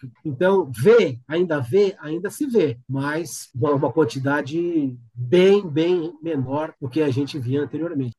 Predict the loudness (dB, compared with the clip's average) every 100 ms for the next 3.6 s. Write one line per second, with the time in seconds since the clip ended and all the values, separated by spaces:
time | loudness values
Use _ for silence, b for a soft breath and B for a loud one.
0 | -2 2 2 2 2 0 -4 -4 -2 -2
1 | 0 0 0 0 -2 0 -2 -2 -4 -8
2 | -10 -12 -8 -4 0 0 0 -2 -2 -2
3 | -4 -4 -4 -4 -8 -10